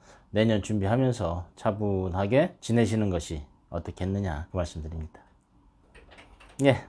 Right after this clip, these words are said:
다음은 오십이 세 경술입니다. 백구입니다.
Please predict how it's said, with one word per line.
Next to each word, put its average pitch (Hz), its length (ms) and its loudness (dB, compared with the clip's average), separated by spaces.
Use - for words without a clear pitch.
다음은 139 380 8
오십이 131 440 6
세 92 340 0
경술입니다. 104 760 2
백구입니다. 107 640 2